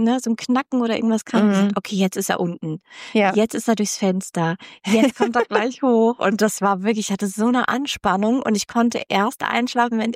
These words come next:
Speaker 1: irgendjemand wieder zu Hause
Speaker 2: So,
Speaker 1: war.
Speaker 2: ja, ich kenn das auch, ne? Bis man, wenn man gehört hat, dass, äh, die Tür wieder
Speaker 1: Ja.
Speaker 2: aufging quasi, ne? Und man
Speaker 1: Aber absurd, dann hab ich nicht mehr nach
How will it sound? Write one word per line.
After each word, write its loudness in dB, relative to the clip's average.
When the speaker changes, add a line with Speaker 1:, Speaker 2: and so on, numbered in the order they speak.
Speaker 1:
irgendjemand 0
wieder -2
zu -12
Hause -4
Speaker 2:
So, -2
Speaker 1:
war. 0
Speaker 2:
ja, 2
ich -2
kenn 0
das -2
auch, -2
ne? 2
Bis 2
man, 0
wenn 2
man 4
gehört 2
hat, 2
dass, -2
äh, 2
die 0
Tür 2
wieder 0
Speaker 1:
Ja. 0
Speaker 2:
aufging -2
quasi, 0
ne? 2
Und -4
man 0
Speaker 1:
Aber 2
absurd, 0
dann -2
hab -2
ich -6
nicht -6
mehr 0
nach -2